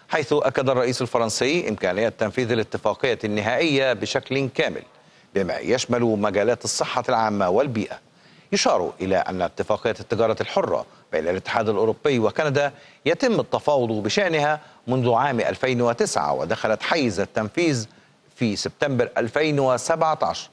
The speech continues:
وفي انتظار التصديق النهائي عليها من قبل برلمانات الدول المعنية. قال رئيس وكالة الطاقة الدولية إن أوروبا وفرت ثمانية مليارات دولار من فاتورة الغاز الطبيعي في العام الماضي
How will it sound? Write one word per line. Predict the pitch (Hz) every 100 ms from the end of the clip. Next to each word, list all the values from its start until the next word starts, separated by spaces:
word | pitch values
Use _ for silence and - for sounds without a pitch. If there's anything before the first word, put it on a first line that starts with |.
| _ _
وفي | 107 98 131
انتظار | 127 - 127 147 135
التصديق | - 127 101 131 131
النهائي | 123 123 131 156 135
عليها | 123 160 170 151 147 - - -
من | 127
قبل | 117 170 147 123
برلمانات | 120 175 175 147 147 156 151 - -
الدول | 127 127 117 120 107
المعنية. | 98 92 127 131 92 65 67 - _ _ _ _ _ _ _ _ _ _ _ _ _ _ _ _ _ _ _ _ _ _ _ _ - -
قال | - 180 180 151
رئيس | 170 240
وكالة | 180 160 160
الطاقة | - 160 151
الدولية | 127 135 165 170 123
إن | 120
أوروبا | 120 180 - 135
وفرت | 117 117 160 151 -
ثمانية | 120 123 147 -
مليارات | 127 120 127 143 123
دولار | 113 160 151 - - - _
من | 76 71
فاتورة | - 80 113 104
الغاز | 98 101 120 113
الطبيعي | 110 113 107 113 123 170
في | 190
العام | 135 95 101
الماضي | 101 156 131 131